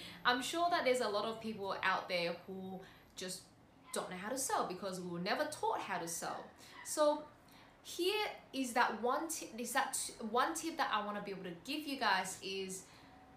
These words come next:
handle the objections. There's three things that you wanna look at it,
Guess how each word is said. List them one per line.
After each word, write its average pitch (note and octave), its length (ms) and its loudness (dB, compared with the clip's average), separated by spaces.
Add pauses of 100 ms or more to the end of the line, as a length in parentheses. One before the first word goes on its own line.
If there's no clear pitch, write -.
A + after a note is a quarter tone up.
(360)
handle B3+ 560 0
the G#3+ 120 -2
objections. F3 840 -6 (340)
There's A3+ 200 0 (180)
three E4 280 0
things F4 320 -4
that C#4 200 0
you A#3 80 -4
wanna A3 280 0
look A3+ 220 -2
at A#3 140 0
it, A3 220 0